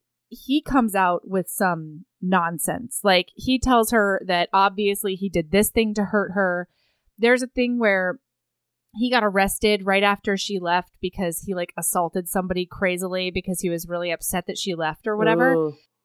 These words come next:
Speaker 2: we call that bodyguarding. <laughs> Do you know?
Speaker 1: Oh, yeah.
Speaker 2: <laughs>
Speaker 1: Yeah, you're so right. But he then,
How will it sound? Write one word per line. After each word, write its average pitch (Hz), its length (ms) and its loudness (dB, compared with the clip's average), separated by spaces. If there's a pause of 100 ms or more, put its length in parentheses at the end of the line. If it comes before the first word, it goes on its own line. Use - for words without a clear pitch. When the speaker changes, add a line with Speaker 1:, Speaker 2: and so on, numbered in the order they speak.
(260)
Speaker 2:
we 160 100 -4
call 160 220 0
that 139 200 -2
bodyguarding. 139 840 -2 (260)
<laughs> - 280 -20
Do 220 100 4
you 233 120 4
know? 202 180 0
Speaker 1:
Oh, 226 120 4
yeah. 226 380 6 (340)
Speaker 2:
<laughs> 233 40 -20
Speaker 1:
Yeah, 220 800 6
you're 240 160 6
so 440 180 4 (180)
right. 466 520 8 (520)
But 190 160 2 (360)
he 349 260 4
then, 285 500 2